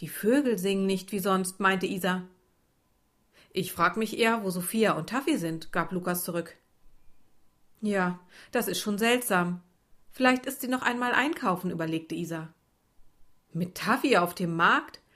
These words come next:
Stell dir mal vor, Taffy spielt da mit den Radieschen Katz und Maus.“ Beide lachen bei diesem Gedanken. Da legte Isa den Finger auf den Mund.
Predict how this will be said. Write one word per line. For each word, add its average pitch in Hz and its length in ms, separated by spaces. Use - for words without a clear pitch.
Stell 226 220
dir 285 80
mal 185 160
vor, 240 380
Taffy 269 260
spielt 180 300
da 214 120
mit 214 140
den 190 120
Radieschen 180 500
Katz 214 240
und 170 120
Maus.“ 190 400
Beide 151 300
lachen 151 320
bei 147 100
diesem 156 240
Gedanken. 151 480
Da 165 160
legte 175 320
Isa 180 240
den 190 160
Finger 208 340
auf 147 140
den 160 160
Mund. 156 260